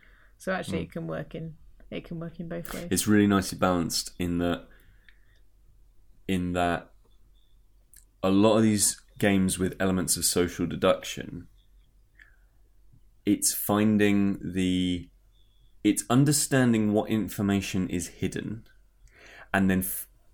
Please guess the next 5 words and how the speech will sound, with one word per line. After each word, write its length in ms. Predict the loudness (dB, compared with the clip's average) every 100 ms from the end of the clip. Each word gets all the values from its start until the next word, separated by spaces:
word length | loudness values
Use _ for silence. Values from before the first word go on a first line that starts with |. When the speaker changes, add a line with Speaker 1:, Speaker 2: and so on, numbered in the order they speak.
| -16
Speaker 2:
providing 600 | -2 -2 2 2 2 2 0
mechanics 880 | -2 -4 -2 -2 -4 -6 -4 -6 -10 -20 _ -4
that 120 | 0
work 400 | 4 4 2 -2
towards 680 | -2 0 2 2 0 -4